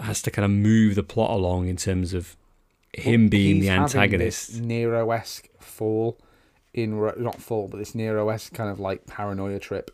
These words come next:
Speaker 2: in Rome, um, and that kind of, like, that's all that's doing is laying the groundwork for when Maximus arrives and kind of hatches this conspiracy.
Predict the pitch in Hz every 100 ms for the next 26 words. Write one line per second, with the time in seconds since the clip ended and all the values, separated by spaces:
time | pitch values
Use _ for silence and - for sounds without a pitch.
0 | _ 101 98 92 92 87 90 _ _ _
1 | _ _ - 104 104 101 98 - 104 107
2 | - - 113 107 107 - 110 - - 135
3 | 127 - - 117 107 90 87 101 101 98
4 | 98 101 98 95 92 - 101 98 98 95
5 | 92 - 98 92 92 95 78 58 92 -
6 | - _ _ _ _ - 95 - 101 95
7 | - - 104 92 95 - - 101 92 -
8 | 107 104 - -